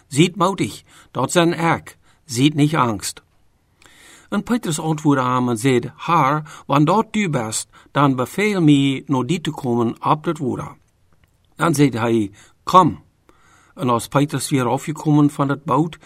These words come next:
ging hij op het water, om naar Jezus te gaan. Aber als hij zag dat de wind sterk weer,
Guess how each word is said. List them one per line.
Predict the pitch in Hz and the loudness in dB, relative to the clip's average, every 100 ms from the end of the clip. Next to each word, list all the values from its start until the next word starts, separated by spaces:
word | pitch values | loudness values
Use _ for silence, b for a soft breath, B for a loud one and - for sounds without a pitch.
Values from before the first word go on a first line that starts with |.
| B B B | B B B
ging | 175 196 | 0 0
hij | 160 151 - | -2 -4 -4
op | 127 | -8
het | 135 107 | -8 -6
water, | 139 151 156 151 151 151 | -2 0 0 -2 -4 -2
om | 139 135 | 0 0
naar | 123 | -2
Jezus | 110 104 104 104 | -4 -4 -8 -10
te | 151 | -8
gaan. | 107 95 95 _ B B B B B | -6 -8 -12 _ B B B B B
Aber | B 147 | B -4
als | 147 160 151 | -2 -2 2
hij | 156 | 2
zag | 151 143 156 151 151 | 4 4 2 0 -2
dat | 147 135 | -4 -2
de | 131 | -4
wind | 117 143 151 | 0 2 2
sterk | 151 165 170 160 | 0 -4 -4 -2
weer, | 139 135 135 | -2 0 0